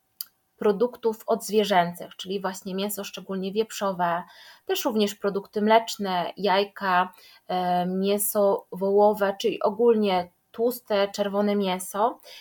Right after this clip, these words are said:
jest świetnym źródłem tego kwasu arachidonowego i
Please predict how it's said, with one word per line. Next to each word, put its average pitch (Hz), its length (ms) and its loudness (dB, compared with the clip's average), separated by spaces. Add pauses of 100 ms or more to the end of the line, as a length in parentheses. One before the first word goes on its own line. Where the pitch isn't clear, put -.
(120)
jest 208 180 0
świetnym 247 840 0
źródłem 208 480 4
tego 180 220 -6
kwasu 190 340 -6
arachidonowego 180 1000 -2 (520)
i 208 140 -6